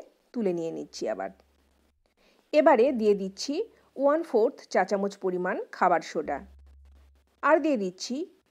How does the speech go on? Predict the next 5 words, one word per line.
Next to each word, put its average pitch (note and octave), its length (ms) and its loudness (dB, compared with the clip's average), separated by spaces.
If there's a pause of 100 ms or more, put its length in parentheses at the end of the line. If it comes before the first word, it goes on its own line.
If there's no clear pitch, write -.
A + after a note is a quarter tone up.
(120)
ওই B3 200 4
একই A#3+ 340 -2
পরিমাণ F#3 340 0 (760)
গোলমরিচের B3 760 2
গুঁড়ো। D#3+ 300 -2